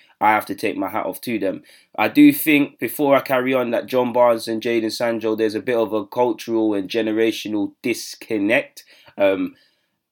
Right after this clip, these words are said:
but yeah, for what it's worth, I don't think players would quit football due to racism. But there's also a po-, it's always a possibility. People, people will look to the money they get and say, "Oh,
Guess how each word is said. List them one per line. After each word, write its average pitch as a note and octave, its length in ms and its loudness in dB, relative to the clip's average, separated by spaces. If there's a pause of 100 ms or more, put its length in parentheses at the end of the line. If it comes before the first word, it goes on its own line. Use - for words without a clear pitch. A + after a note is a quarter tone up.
(140)
but G#2+ 220 4
yeah, A#2 360 4 (220)
for D3 140 6
what F#3+ 180 8
it's E3+ 140 2
worth, F3 200 2
I F3 100 0
don't F3+ 200 0
think D#3+ 160 -4
players C3+ 300 2
would A2 100 -4
quit - 400 -2
football A2+ 300 0
due G#2+ 220 -2
to A2 140 -6
racism. A2 480 -2
But B2 120 -2
there's D3+ 180 -2
also D#3 300 -2
a C3 40 -2
po-, C#3+ 160 -4
it's C#3+ 200 -4
always D3+ 400 0
a C3+ 60 -6
possibility. C#3 760 -4
People, G2 520 -8 (220)
people D3+ 280 0
will C3+ 100 2
look C#3 180 -2
to C3 80 -4
the A#2+ 100 2
money C3 320 2
they A#2+ 200 2
get A#2 160 4
and A2+ 80 -2
say, B2 120 -4
"Oh, B2 520 4